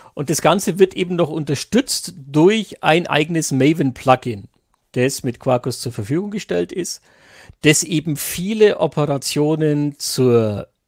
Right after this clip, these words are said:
Build-Time durchführt. Also wenn sozusagen aus den, den Java-Dateien die Class-Dateien erstellt werden,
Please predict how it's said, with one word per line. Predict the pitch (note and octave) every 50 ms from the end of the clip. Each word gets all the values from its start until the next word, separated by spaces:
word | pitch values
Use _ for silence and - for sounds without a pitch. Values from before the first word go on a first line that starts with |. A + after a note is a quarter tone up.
| C#3 - _ _ -
Build-Time | - A3+ C3 G3+ A3+ - - - - G#3 F#3+ G3 G3+
durchführt. | F#3 F3+ F3 G3+ A3 - - - A3 B3+ C4 C4 -
Also | - B2 - C#3 A#2 G#2+
wenn | G#2 B2+ C3 D3+ F3+ F3+ F3 D#3+ E3 - _ _ _ _ -
sozusagen | - - C#3 C3+ - D#3 - - C#3 B2+ B2+ C3 B2+ B2+ C3
aus | - - B2+ B2 - -
den, | - - A#2 A2+ A#2 A2+ A2+ -
den | - A2+ A2+ -
Java-Dateien | - - B2 D3 F3 F3 D#3 E3+ D3+ - - D3 C3+ C3+ C3 B2+
die | B2+ A#2
Class-Dateien | - C3 A#2 B2 C3 - - C#3+ C3+ - B2+ A#2+ A2+ G#2+
erstellt | G#2+ A2 - - A2+ B2 D#3 F3
werden, | F#3 F3 F3 F3+ F#3 F#3 F#3